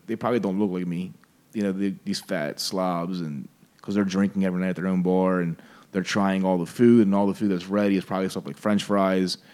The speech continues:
So it, it'll, and that's just the physical part. Like, the mental part is even worse because you're just beating yourself up all day. It's not just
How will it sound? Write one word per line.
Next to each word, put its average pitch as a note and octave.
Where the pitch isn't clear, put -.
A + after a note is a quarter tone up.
So -
it, G2
it'll, G#2
and G#2
that's C#3
just -
the F2
physical F#2+
part. D#2+
Like, D#2+
the -
mental G2+
part C#3
is F#2
even F2+
worse -
because F2+
you're G#2
just F2+
beating G#2+
yourself F#2+
up F#2+
all F#2+
day. F#2
It's F2+
not A2
just F#2+